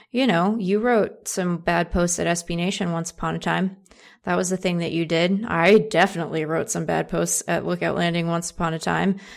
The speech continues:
You know, uh, you go back and read, uh, Sam Miller's stuff at the O C Register when he was getting started. It was typically excellent 'cause it's Sam, but, like,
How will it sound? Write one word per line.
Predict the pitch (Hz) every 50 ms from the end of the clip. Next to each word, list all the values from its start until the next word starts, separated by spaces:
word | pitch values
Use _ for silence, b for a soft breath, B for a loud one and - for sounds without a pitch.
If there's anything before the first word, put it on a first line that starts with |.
| B B
You | B 247 233
know, | 175 170 170 180 202
uh, | - - 175 170 165 170 170 175 180 180
you | 202 208 196
go | 214 208
back | 196 196 190 190 190 190 -
and | 180 175 170 170 170 170 B B B B B B B
read, | 208 196 196 196 196 196 190 185 -
uh, | - - 190 180 175 170 170 175 175
Sam | 175 - - - - 202 190 180 180
Miller's | 180 180 185 190 202 196 196
stuff | - - 185 180 175 - -
at | 175 170 175 -
the | 170 175 175 170 170 170 170 170 170 - - - - -
O | - 185 190
C | 180 - 175 170
Register | 180 190 202 220 214 - 202 180
when | 175 175
he | 170 175
was | 170 170
getting | - 165 170
started. | 170 - - 233 262 240 185 175 170 - -
It | 226 233
was | 214 202 202 - -
typically | - - 202 190 185 170 - 165 170
excellent | 180 175 - - 160 - -
'cause | - 170 170
it's | - -
Sam, | - - 269 262 190
but, | 165 165 -
like, | 180 175 175 -